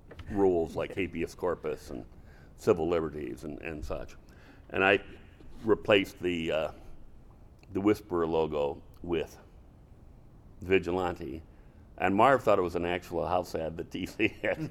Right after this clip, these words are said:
Speaker 1: was doing
Speaker 2: <laughs>
Speaker 1: because it, it fit the character. But, you know,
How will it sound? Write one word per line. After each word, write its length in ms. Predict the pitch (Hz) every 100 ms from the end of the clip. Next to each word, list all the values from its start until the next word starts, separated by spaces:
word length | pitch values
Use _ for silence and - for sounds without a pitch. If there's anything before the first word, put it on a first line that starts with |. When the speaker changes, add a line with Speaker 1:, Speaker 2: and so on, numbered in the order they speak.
| -
Speaker 1:
was 180 | 165 -
doing 340 | - 123 101 - - - -
Speaker 2:
<laughs> 340 | - - -
Speaker 1:
because 460 | 92 - 95 92 92
it, 80 | 82 -
it 180 | 95 82
fit 180 | 95 -
the 60 |
character. 540 | - 170 151 - 67 64 -
But, 220 | 90 90 - - - - - - -
you 80 | 117
know, 320 | 101 87 90